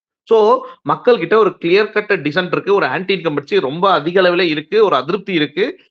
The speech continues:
இது எல்லாம் மெயின்ஸ்ட்ரீம் மீடியால ஒரு பேசுபொருளாக மாறக்கூடாது. அப்படி மாறிவிட்டால் அது ஒரு வேவாக மாறிவிடும். ஒரு ஆன்டி இன்கம்-, மோடி, அ, ஆன்டி மோடி வேவாக மாறிவிடக்கூடாது என்பதை அவங்க ரொம்ப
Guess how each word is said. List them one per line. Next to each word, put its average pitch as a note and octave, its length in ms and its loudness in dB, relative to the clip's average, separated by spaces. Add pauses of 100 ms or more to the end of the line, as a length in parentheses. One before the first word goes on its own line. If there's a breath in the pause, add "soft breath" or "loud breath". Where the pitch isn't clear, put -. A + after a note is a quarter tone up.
(140)
இது A2 180 -12
எல்லாம் G#3+ 600 -2
மெயின்ஸ்ட்ரீம் G3+ 480 -4
மீடியால D#3+ 320 0
ஒரு F#3 180 2
பேசுபொருளாக E3+ 640 -2
மாறக்கூடாது. D3+ 640 0 (380 loud breath)
அப்படி D3+ 240 -2
மாறிவிட்டால் F#3+ 520 0
அது E3+ 140 4
ஒரு C3+ 160 2
வேவாக D#3+ 440 2
மாறிவிடும். C3 420 -2 (720)
ஒரு C#3 160 -4
ஆன்டி F#3 260 -2
இன்கம்-, D3+ 400 -4
மோடி, F3 280 0
அ, C3+ 240 0
ஆன்டி G3 300 -4
மோடி F3 300 2
வேவாக D#3 400 2
மாறிவிடக்கூடாது C#3+ 760 0
என்பதை B2+ 520 -4 (160)
அவங்க C3 400 -2
ரொம்ப - 0 -